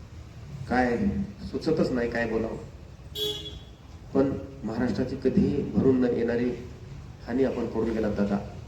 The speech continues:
एवढी काही घाई नव्हती, अजून खूप काही करायचं होतं.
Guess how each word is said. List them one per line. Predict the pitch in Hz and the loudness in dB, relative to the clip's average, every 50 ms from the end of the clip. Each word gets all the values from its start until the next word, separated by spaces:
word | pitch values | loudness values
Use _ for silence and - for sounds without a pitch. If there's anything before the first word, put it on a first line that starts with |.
| - - - - - - - - - - - - - - - - - - - - - - - - - - 123 | -12 -14 -12 -12 -12 -12 -10 -10 -8 -8 -8 -8 -8 -8 -8 -8 -8 -8 -8 -8 -8 -8 -8 -8 -2 2 6
एवढी | 123 123 131 135 | 6 8 8 8
काही | 131 131 131 131 131 131 131 - - - - - - - | 8 8 8 8 8 6 2 -2 -6 -8 -10 -12 -10 -6
घाई | 113 117 127 135 | -2 2 2 4
नव्हती, | 131 120 117 117 117 - - - - - - - - - - - - | 4 2 0 0 -2 -2 -4 -4 -8 -10 -12 -12 -12 -12 -12 -10 -6
अजून | 110 110 127 131 - - | -2 0 0 0 0 2
खूप | 135 135 - - - 190 - - - - - | 2 2 2 2 0 -2 -2 -2 -4 -8 -6
काही | - 117 120 117 117 | -4 -4 -2 -2 -2
करायचं | - 117 110 113 110 - 113 | -2 -2 -2 -2 -2 -2 -4
होतं. | 104 104 - - 113 104 | -6 -6 -4 -4 -2 -2